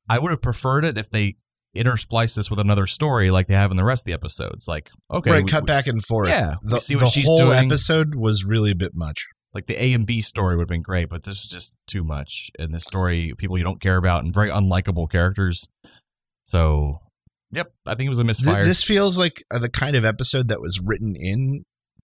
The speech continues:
Speaker 2: to meet, like, a time restriction for filming.
Speaker 1: <laughs> Just, like, to add in time?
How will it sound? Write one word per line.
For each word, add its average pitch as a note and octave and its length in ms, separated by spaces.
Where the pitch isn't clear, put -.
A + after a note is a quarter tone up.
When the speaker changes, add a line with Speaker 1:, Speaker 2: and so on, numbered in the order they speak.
Speaker 2:
to A2 120
meet, G2+ 340
like, F2 440
a F2+ 80
time F#2 380
restriction E2+ 600
for D2 140
filming. C#2+ 480
Speaker 1:
<laughs> - 440
Just, G2 180
like, F2 160
to - 160
add E2+ 180
in G#2 160
time? A#2 340